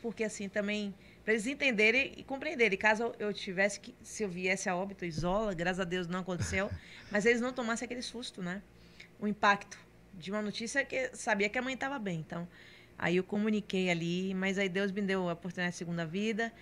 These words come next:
Speaker 1: né? De viver novamente. Aí eu entendo que ainda existe um legado, existe um propósito.
Speaker 2: A missão continua.
Speaker 1: A missão continua e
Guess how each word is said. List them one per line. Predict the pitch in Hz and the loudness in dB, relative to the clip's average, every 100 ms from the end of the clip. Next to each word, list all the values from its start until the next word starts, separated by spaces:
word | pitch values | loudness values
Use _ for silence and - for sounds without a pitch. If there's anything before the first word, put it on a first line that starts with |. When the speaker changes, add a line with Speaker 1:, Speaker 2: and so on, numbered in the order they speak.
| - - - | -20 -18 2
Speaker 1:
né? | 196 233 254 - | 8 10 8 -2
De | 180 | -4
viver | 196 190 185 | -2 0 2
novamente. | 190 180 170 175 196 208 208 | 2 2 0 0 -2 0 2
Aí | 214 | 4
eu | 233 | 4
entendo | 233 226 226 | 2 2 0
que | 220 214 | -2 -4
ainda | 214 196 | -4 -2
existe | 170 185 185 | -4 -6 -4
um | 170 | -4
legado, | 160 170 180 190 190 180 | 0 6 10 10 10 6
existe | 170 185 190 | 0 -2 -2
um | |
propósito. | 180 170 - 180 185 180 170 - 190 - | -4 -6 0 4 4 4 0 -6 -4 4
Speaker 2:
A | 104 | 8
missão | 101 - 113 | 8 10 10
continua. | 110 123 143 117 110 | 10 10 10 12 12
Speaker 1:
A | 101 | 10
missão | 87 | 8
continua | 240 233 247 214 226 247 | 4 2 2 2 4 6
e | 247 190 190 | 4 4 2